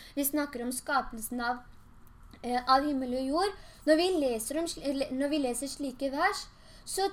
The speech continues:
tenk for dere selv at Allah subhanahu wa ta'ala er den beste skaper, og at dere tror på alt han har skapt. Men spørsmålet er da, ok, Allah subhanahu wa ta'ala har skapt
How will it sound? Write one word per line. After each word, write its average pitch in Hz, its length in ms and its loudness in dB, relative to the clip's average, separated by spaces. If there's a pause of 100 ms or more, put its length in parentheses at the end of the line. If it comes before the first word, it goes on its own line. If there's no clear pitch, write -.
tenk 359 400 -4
for 269 240 -2
dere 262 240 -2
selv 208 400 -8 (240)
at 302 320 -4
Allah 285 400 0
subhanahu 262 320 -4
wa 247 80 -8
ta'ala 240 160 -4
er 226 140 -8
den 240 180 -4
beste 247 320 -8
skaper, 269 720 -2 (480)
og 269 140 -2
at 240 100 -8
dere 254 320 -2
tror 226 320 -10
på 262 160 -4 (300)
alt 220 240 -8
han 214 100 -8
har 208 80 -10
skapt. - 560 -18 (800)
Men 427 280 2
spørsmålet 294 720 -2
er 226 180 -6
da, 226 100 -4 (120)
ok, 349 200 -4 (320)
Allah 349 240 0
subhanahu 320 240 -6
wa 269 60 -10
ta'ala 330 100 -2
har 330 80 -6
skapt - 320 -14